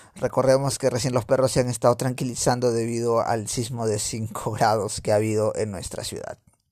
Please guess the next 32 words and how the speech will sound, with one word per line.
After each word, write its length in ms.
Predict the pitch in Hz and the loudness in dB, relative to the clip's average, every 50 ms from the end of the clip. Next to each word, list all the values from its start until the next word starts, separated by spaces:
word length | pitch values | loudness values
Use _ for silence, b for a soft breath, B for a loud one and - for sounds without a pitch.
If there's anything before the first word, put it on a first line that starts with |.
| _ _ _ b b b b b b b b b b b - | _ _ _ b b b b b b b b b b b 8
Pero 140 | 269 269 269 | 8 8 10
también 260 | 226 208 208 202 196 | 8 4 4 4 4
le 80 | 190 | 2
invito 540 | 180 170 165 170 165 165 - 165 156 156 127 | 2 2 2 2 0 4 6 6 8 8 6
también 380 | - - 135 127 127 127 127 123 | 4 2 2 2 2 0 0 -2
a 80 | 123 | -2
que 120 | - - 120 | -2 -4 -4
me 160 | 117 110 110 | -4 -2 -4
sigan 380 | - - 143 143 139 139 135 - | -2 2 4 4 4 2 2 -4
en 160 | 135 131 127 | -6 -6 -6
mis 180 | 120 120 117 113 | -4 -6 -6 -4
redes 240 | 110 107 110 113 - | -2 0 0 0 -2
sociales 540 | - 107 - - 156 147 143 139 127 - | -4 -6 2 4 4 4 4 2 0 0
como 380 | - 107 107 92 80 67 - - B B B B B B B B B B B - | -2 -4 -4 -4 -4 -6 -8 -10 B B B B B B B B B B B 4
Facebook, 680 | - 185 196 185 151 147 143 143 147 151 151 143 - _ _ _ _ _ _ _ _ - | 6 8 8 8 6 6 2 2 4 4 4 2 -2 _ _ _ _ _ _ _ _ -4
Instagram, 960 | 180 190 185 165 - - - - 139 139 135 139 139 135 135 139 139 - _ _ _ _ _ _ _ - | -2 0 0 0 0 0 2 4 4 4 6 4 4 4 2 0 -2 -6 _ _ _ _ _ _ _ -16
eh, 280 | 85 78 69 67 65 _ _ _ _ _ _ _ _ _ _ _ _ _ _ _ _ _ - | -14 -12 -12 -14 -16 _ _ _ _ _ _ _ _ _ _ _ _ _ _ _ _ _ 0
Telegram 680 | - 180 180 160 143 139 139 135 135 135 139 139 127 - - | 6 6 6 6 6 4 4 4 2 2 0 -2 -4 -8 -2
con 320 | - 117 117 113 104 - | -2 -2 -2 -2 -6 -8
el 200 | - 107 101 104 | -8 -6 -6 -6
blog 300 | 101 113 131 135 135 139 | -4 0 0 0 0 0
de 120 | 156 143 127 | 0 0 0
Luis 180 | 131 139 139 | 2 0 0
Rosales 600 | 151 180 185 - 208 175 151 143 160 180 - - B B B B B B | 0 0 0 6 6 6 8 6 4 0 -2 -10 B B B B B B
y 120 | - 226 202 | -6 2 6
también 320 | 220 202 196 196 185 180 | 8 8 8 8 6 6
en 100 | 175 160 | 4 4
Twitter 320 | - 175 165 151 - 160 147 | 4 2 4 4 4 2 4
como 300 | - 151 135 127 127 123 | 4 4 4 4 2 2
Luis 280 | 123 127 135 123 113 - | 2 2 2 0 -2 -4
Rosales 440 | 104 107 - - 107 92 - - | -6 -6 -2 -2 -4 -4 -4 -10
Perú 240 | - - - - - | -12 -14 -16 -16 -18